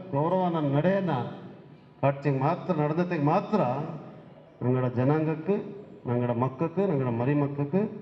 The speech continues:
ನಲ್ಲ ಅವ್ರ ಭವಿಷ್ಯ ಇಪ್ಪ. ನಂಗ ಬದುಕಂತ ಬಾಳೆ, ನಂಗ ನೋಟ್ನಂತ ಕೊಡಗು ನಾಡನ್ನ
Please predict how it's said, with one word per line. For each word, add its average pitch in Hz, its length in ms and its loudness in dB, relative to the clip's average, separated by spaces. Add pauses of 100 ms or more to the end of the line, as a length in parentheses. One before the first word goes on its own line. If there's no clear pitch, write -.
(440)
ನಲ್ಲ 131 200 4
ಅವ್ರ 139 120 2
ಭವಿಷ್ಯ 175 420 2
ಇಪ್ಪ. 156 240 0 (720)
ನಂಗ 165 240 4 (480)
ಬದುಕಂತ 147 480 -2 (120)
ಬಾಳೆ, 151 320 2
ನಂಗ 143 220 2
ನೋಟ್ನಂತ 143 540 0
ಕೊಡಗು 135 340 -2
ನಾಡನ್ನ 135 400 0